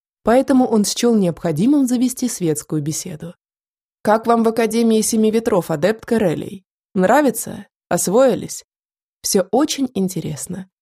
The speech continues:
так же чинно ответила я. «Но лестниц у вас тут, знаете ли, многовато». «В здоровом теле здоровый дух». Чёрный ухмыльнулся,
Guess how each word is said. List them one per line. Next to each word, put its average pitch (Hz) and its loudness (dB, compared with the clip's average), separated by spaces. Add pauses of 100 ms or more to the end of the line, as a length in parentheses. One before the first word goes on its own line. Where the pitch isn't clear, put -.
(260)
так 202 2
же 170 0
чинно 277 0
ответила 165 -6
я. 160 -12 (340)
«Но 175 4
лестниц 269 2
у 277 0
вас 269 0
тут, 262 -2
знаете 247 0
ли, 247 0
многовато». 175 -2 (680)
«В 175 -4
здоровом 175 2
теле 202 -2 (220)
здоровый 175 2
дух». - -8 (480)
Чёрный 277 2
ухмыльнулся, 185 -4